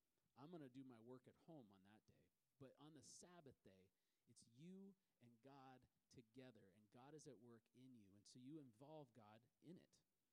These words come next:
You invite him intentionally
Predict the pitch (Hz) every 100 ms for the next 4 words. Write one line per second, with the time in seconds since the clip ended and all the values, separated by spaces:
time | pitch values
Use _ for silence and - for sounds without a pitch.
0 | - - - 151 190 214 - 190 180 151
1 | 175 190 160 143 147 123 175 190 147 104
2 | 98